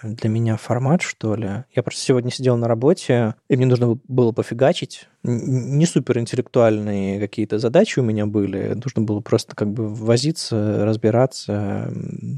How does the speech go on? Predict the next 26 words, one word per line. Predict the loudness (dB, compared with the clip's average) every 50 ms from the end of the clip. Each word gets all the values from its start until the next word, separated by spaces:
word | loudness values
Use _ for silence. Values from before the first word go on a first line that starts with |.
| -10 _
И | -4 -4 -2 2 4
я | 4 6 6 4 2 0
включил, | -4 -6 -8 -6 -6 0 2 2 2 4 2 0 -2 -2 -2
э, | -4 -4 -6 -4 0
пару | 2 2 2 2
альбомов | 2 0 0 0 -2 -2 -2 -4
Sleater-Kinney, | -4 -4 -4 -2 2 4 4 4 4 2 0 _ _ _
а | -14 -8
там | -4 -4 0 2
песенки | 2 2 2 0 -2 -2
по | -2 -2
полторы | -2 -2 -4 0 2 2 2 2 2 0
и | -2
три | -2 0 -2 0 0
минуты. | 2 2 2 2 2 0 -2 -4 -6 _ -20 -8 _
И | -2
такой | 0 2 2 0
тыры-ты-тыры, | 2 4 4 4 6 4 4 2 0 0 0 0 2 4 4 4 4 4 2 0 -4 _
тыры-ты-ты. | 0 2 2 2 2 0 0 -2 -4 -4 -4 -4 -6 -8 _ -8
Бе-, | -8 -2 0 0 0 0
бодренько, | 0 -2 -2 -2 -2 0 2 2 4 4 2 0 -2 -4
классно, | -2 0 0 0 -2 -6 -8 -6 -6 -6
люб-, | -8 -8 -8 -6
люблю | -6 -4 -2 0 0 0 0
их | -2 -4
очень. | -6 -8 -6 -6 -6 -8